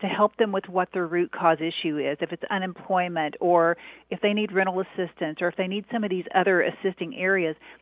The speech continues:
That's where some of these other food pantries, they have other programs, workforce programs. They have other things that are health related or education that can really try to help them g-,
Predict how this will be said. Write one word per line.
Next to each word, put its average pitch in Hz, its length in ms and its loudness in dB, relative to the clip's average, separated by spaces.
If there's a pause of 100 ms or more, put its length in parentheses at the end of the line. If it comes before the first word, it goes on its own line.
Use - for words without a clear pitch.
(160)
That's 220 240 4
where 226 200 2
some 202 160 -2
of 185 120 -4
these 175 180 2 (140)
other 202 440 2 (520)
food 196 200 2
pantries, 247 560 -4
they 202 120 4
have 202 260 2
other 196 220 2
programs, - 640 -4
workforce 180 560 0
programs. 156 640 -4 (360)
They 202 120 2
have 196 280 4 (140)
other 208 400 6
things 180 420 -4 (180)
that 190 100 4
are 185 80 4
health 196 300 0 (100)
related 165 500 2
or 160 180 2
education 190 760 -2 (260)
that 220 100 4
can 220 140 4
really 233 220 6
try 233 240 6
to 202 80 6
help 202 180 2
them 196 180 -2
g-, 175 140 -6